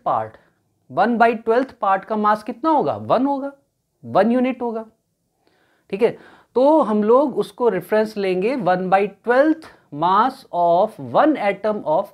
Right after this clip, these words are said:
carbon twelve। ठीक है, यानी कि रेफरेंस हम किसको ले रहे हैं?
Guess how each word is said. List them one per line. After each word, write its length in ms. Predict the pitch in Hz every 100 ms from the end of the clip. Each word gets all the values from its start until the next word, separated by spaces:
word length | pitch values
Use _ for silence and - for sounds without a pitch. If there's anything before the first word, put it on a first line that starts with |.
| -
carbon 400 | 131 117 131 127 123
twelve। 220 | 113 - _ _ _ _ _ _ _
ठीक 120 | 147
है, 80 | 208 - - - 160
यानी 220 | 190 226
कि 180 | 240 240
रेफरेंस 480 | 170 180 262 277 269
हम 120 | 247
किसको 280 | 233 226 254
ले 160 | 262
रहे 120 | 247 180
हैं? 140 | 139